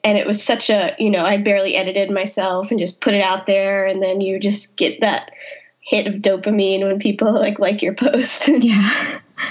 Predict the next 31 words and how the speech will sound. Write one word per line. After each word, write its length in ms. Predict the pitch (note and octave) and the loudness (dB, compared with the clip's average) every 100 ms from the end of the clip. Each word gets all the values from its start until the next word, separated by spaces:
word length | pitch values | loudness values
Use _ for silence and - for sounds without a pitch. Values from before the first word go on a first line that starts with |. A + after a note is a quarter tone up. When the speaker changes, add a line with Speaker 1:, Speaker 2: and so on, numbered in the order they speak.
| - | -2
Speaker 1:
And 160 | B3 A#3 | 0 2
then 340 | G3+ G3 - | 2 0 -4
freelance 380 | D4 B3 A3+ A#3 | 0 0 0 0
writing 240 | A3 G#3 | 0 0
is 100 | G#3 | -2
kind 220 | - A#3+ | -2 0
of, 40 | G#3+ | 0
like, 240 | G#3 - _ _ - | -2 -4 _ _ -16
slightly 540 | - - G#4+ F4+ E4 | -6 -2 0 2 2
more, 380 | D#4+ C#4 C4 C4 | 4 2 0 0
you 120 | C#4+ | 2
know, 220 | B3+ G3+ G3+ | 2 2 0
edited, 540 | A3+ A3 G#3+ A3 G#3+ | 0 0 0 2 2
and 160 | G#3+ G3+ | 0 0
you 80 | G#3 | 0
take 240 | A3+ G#3 | -2 0
a 60 | G#3 | 2
week 260 | G#3 G#3 - | 2 -2 -2
to 120 | G3 | 0
write 260 | F#3 F#3 - | 2 0 0
something 720 | G3 G#3 F#3+ F#3 F#3+ F#3+ F#3+ | 0 2 2 2 0 0 -2
and 240 | F#3+ G#3 - - - - | -2 -4 -8 -20 -20 -2
work 180 | G3+ G3 | -2 0
with 120 | G3 | 0
an 80 | G3 | 2
editor 320 | - G3+ F#3+ | 2 2 2
and 100 | F#3 | 2
everything, 640 | F3+ F#3 G3+ F3 F3 - - _ _ _ _ - | 0 0 2 2 0 -2 -10 _ _ _ _ -4
it's 140 | A#3 - | -4 -2
still 280 | - C#4+ A3 | 0 0 2
also, 600 | G#3+ G#3 G#3 F#3 F3 | 0 0 0 0 -2